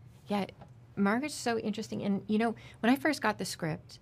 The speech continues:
um, and I read it, I was really surprised to find out that the lead was going to be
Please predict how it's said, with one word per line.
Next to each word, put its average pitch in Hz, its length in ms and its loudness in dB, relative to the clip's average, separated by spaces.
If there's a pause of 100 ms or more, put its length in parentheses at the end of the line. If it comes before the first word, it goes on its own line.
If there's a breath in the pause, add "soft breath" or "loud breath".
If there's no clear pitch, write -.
(420 loud breath)
um, 175 440 4
and 180 100 2
I 180 120 2 (300)
read 214 260 2
it, 208 180 2
I 196 280 2
was 196 240 0
really 202 220 4
surprised 175 600 -2
to 196 80 -4
find 170 320 0
out 156 260 -2
that 160 260 -2 (160)
the 165 140 2
lead 165 340 2
was 156 140 -4
going 165 320 0
to 165 120 -2
be 160 540 2